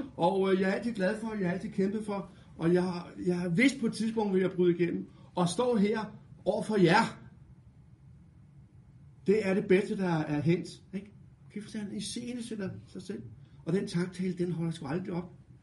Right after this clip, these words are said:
Fordi han, han elsker at være på. Han nyder det der, at være i opmærksomhedens, øh, orkanøje, ikke? Så alene,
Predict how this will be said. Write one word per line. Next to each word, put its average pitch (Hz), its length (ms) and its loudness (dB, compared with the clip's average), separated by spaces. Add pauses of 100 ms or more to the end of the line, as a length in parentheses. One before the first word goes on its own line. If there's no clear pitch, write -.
(560)
Fordi 170 320 -2
han, 170 240 2 (140)
han 156 160 -2
elsker 175 260 -2
at 170 80 -2
være 170 180 -2
på. - 260 -6 (840)
Han 170 140 0
nyder 233 580 4
det 165 240 -2
der, 110 180 -6 (960)
at 127 220 -6
være 113 380 -4 (1000)
i 147 260 0
opmærksomhedens, 113 1080 -6 (200)
øh, 95 560 -8
orkanøje, 98 580 -10 (200)
ikke? - 120 -14 (1400)
Så 190 140 -2
alene, 214 840 0